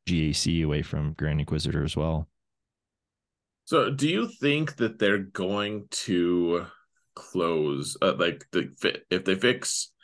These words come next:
Speaker 2: it, like, is this just because it's a bug? Like, is she overpowered because she's bugged? Or if they fix all the bugs surrounding her, is she still overpowered? What do you think?
Speaker 1: Uh, I, so I think obviously the bug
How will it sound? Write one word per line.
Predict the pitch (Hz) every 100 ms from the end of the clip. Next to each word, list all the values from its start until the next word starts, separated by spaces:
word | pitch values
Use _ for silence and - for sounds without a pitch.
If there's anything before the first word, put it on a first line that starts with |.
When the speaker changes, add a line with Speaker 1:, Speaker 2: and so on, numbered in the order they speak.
| - - -
Speaker 2:
it, | -
like, | 135 -
is | 127
this | 151 165
just | - 147 143 -
because | 127 127 113 110
it's | 107 107
a |
bug? | 85 78 64 78
Like, | 76
is | 101
she | - -
overpowered | 131 143 143 139 110 104 95
because | 98 - - 123 131 131
she's | 131 120 -
bugged? | 101 104 120 131 - -
Or | 123 131 110 87 95 - - -
if | - -
they | 101
fix | - 139 -
all | - 131
the | 156
bugs | 131 123 117 -
surrounding | 110 95 87 87
her, | 104 82
is | -
she | -
still | 76 69 64
overpowered? | - - 92 53 50 71 -
What | - 76
do |
you | 69
think? | - - - - _ _ _ _ _ _
Speaker 1:
Uh, | 113 113 113 110 -
I, | 117 101 - _ _
so | - 113 104 101 95 92 78 _ _ _ _ _ _ _ _ - -
I | 107
think | 90 117 104
obviously | 98 98 - 90
the |
bug | 85 82 80